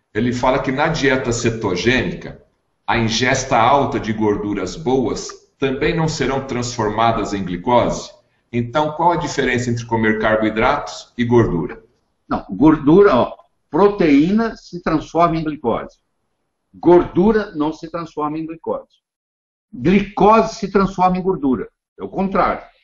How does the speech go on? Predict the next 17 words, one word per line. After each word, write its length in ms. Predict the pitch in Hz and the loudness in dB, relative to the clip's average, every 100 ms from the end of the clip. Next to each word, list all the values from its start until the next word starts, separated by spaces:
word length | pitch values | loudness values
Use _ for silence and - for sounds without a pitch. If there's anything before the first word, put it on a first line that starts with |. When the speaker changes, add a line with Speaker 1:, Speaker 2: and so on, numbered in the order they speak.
| _ _ _ - | _ _ _ -12
Speaker 2:
Porque 260 | 117 - 135 | -10 0 0
o, 340 | 135 120 117 | 0 -2 0
a, 220 | 107 101 | 0 -2
pra 180 | - 139 | 0 -2
virar 320 | 139 156 170 | 2 2 4
gordura 340 | 170 139 143 185 | 2 0 -2 -6
precisa 220 | - 180 | -6 -10
de 60 | 160 | -8
glicerol. 720 | 190 185 180 151 135 104 90 | -12 -2 0 4 4 4 -6
O 40 | |
glicerol 520 | 107 139 - 147 156 160 | -10 -10 -4 2 2 2
vem, 260 | 165 151 | -2 -6
vem 160 | 139 160 | -6 -6
do 80 | 160 | -4
carboidrato. 640 | 165 170 180 135 127 - _ _ _ _ _ _ _ _ | -4 -2 -2 0 -2 -4 _ _ _ _ _ _ _ _
Então, 400 | - 170 170 - - _ | 4 4 4 -2 -14 _
glicose 880 | 104 147 190 - 175 214 226 202 208 | 0 2 2 2 4 6 4 -2 -8